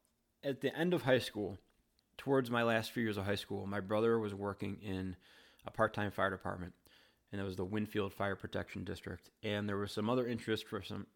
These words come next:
from some high school kids and some area kids to kind of start a mentorship program there. So my brother and some of the guys there started an Explorer program.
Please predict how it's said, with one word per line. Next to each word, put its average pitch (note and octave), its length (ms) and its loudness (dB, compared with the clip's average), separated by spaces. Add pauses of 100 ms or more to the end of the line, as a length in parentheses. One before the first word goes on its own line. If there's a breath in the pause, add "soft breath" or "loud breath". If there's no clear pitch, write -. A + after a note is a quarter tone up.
(240)
from G#2 200 -6
some F#2 160 -6
high B2 120 2
school C3 240 -2
kids A#2+ 360 0
and G2+ 80 -6
some F2+ 160 -8
area A#2+ 260 2
kids A2+ 420 -2 (920 loud breath)
to A2+ 120 4
kind A2 240 2
of G2+ 80 -4
start A2+ 380 4
a G2+ 240 -2
mentorship G#2+ 580 0
program F#2+ 400 -2
there. F#2 260 -6
So G#2 300 0
my G2+ 160 -2
brother G#2+ 380 2
and G2+ 320 -4
some G#2 160 -4
of G#2 80 -2
the G2+ 60 -4
guys G2+ 280 -2
there G2 160 -2
started F#2+ 460 -4
an F#2 60 -10
Explorer D3 480 2
program. G2+ 520 -8